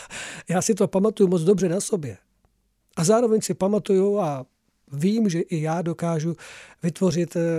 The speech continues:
neharmonické chvilky. A mrzí mě to. Vážně mě to mrzí. Pracuju na tom, stejně jako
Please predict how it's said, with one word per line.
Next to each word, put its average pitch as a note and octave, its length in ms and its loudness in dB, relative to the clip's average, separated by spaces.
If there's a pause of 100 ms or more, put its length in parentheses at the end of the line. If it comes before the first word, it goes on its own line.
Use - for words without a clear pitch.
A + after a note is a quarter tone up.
(260)
neharmonické E3+ 880 -2
chvilky. G#3 500 0 (1300)
A E3 160 -4
mrzí F3+ 400 2
mě C3+ 140 -4
to. A2+ 180 -16 (520)
Vážně E3+ 400 -2
mě F3 120 0
to D#3+ 120 -2
mrzí. C3+ 360 -6 (1000)
Pracuju F3 400 2
na G3 120 2
tom, G#2+ 320 -10 (760)
stejně C3+ 420 -6
jako E3+ 300 -4